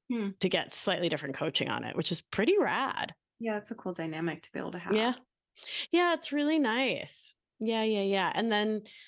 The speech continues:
Speaker 2: um, yeah, we do a lot of things like dance parties and somatic movement parties, and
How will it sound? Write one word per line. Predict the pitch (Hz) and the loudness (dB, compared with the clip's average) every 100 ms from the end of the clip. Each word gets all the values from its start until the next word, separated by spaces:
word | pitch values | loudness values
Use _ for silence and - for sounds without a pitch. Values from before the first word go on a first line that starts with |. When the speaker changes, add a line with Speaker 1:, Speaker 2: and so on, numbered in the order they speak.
| - - | -20 -4
Speaker 2:
um, | 196 190 165 139 113 156 _ | 0 0 0 -2 -6 -12 _
yeah, | 214 220 - _ | 0 0 -2 _
we | 196 | 0
do | 190 185 | 2 2
a | |
lot | 175 175 | 2 0
of | 175 | 0
things | 175 180 | -2 -2
like | 185 | -2
dance | 151 151 - | -2 -4 -4
parties | - 175 160 156 160 156 | -4 -2 0 0 0 0
and | 160 | -2
somatic | 156 156 151 156 160 | -2 0 0 -2 -2
movement | 160 151 156 | -4 -2 -6
parties, | - 156 151 139 139 139 - | -2 -2 0 0 0 -2 -2
and | 143 - - | -4 -4 -6